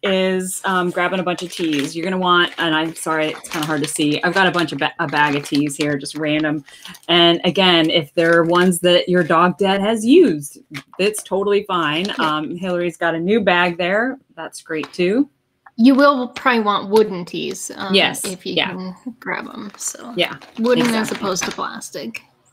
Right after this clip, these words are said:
Speaker 1: Um, and wooden's fun 'cause it's a little more rustic and, and
Speaker 2: Yeah.
Speaker 1: quirky too. Um, and so I've got a couple of 'em here. Basically what you're want, gonna wanna do is take the tip of the golf tee and you're gonna wanna,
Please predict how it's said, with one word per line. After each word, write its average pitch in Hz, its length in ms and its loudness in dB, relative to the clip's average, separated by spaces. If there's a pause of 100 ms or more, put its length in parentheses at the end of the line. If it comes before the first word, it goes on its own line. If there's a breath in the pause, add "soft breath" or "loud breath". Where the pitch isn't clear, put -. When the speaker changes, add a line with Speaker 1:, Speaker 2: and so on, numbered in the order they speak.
Speaker 1:
Um, 165 480 0
and 277 160 10
wooden's 277 280 10
fun 190 240 4
'cause 175 200 0
it's 151 120 -6
a 160 40 0
little 156 180 2
more 151 140 0
rustic 135 420 -4
and, 143 180 -2 (180)
and 143 100 0
Speaker 2:
Yeah. 139 40 -2
Speaker 1:
quirky 139 380 -4
too. 147 340 -6 (160)
Um, 165 400 4
and 180 160 0
so 185 120 4
I've 190 100 0
got 269 100 6
a 277 80 2
couple 220 240 2
of 185 80 4
'em 185 120 -2
here. 190 160 0
Basically 247 420 4
what 233 180 4
you're 220 120 2
want, 202 260 0
gonna 202 160 0
wanna 185 220 0
do 180 420 4
is 170 300 0
take - 500 -2 (540)
the - 80 -6
tip 185 420 2 (560)
of 175 480 0
the 175 100 -4
golf 170 320 0
tee 156 400 0
and 170 80 -4
you're 175 120 -4
gonna 185 120 -2
wanna, 151 440 -2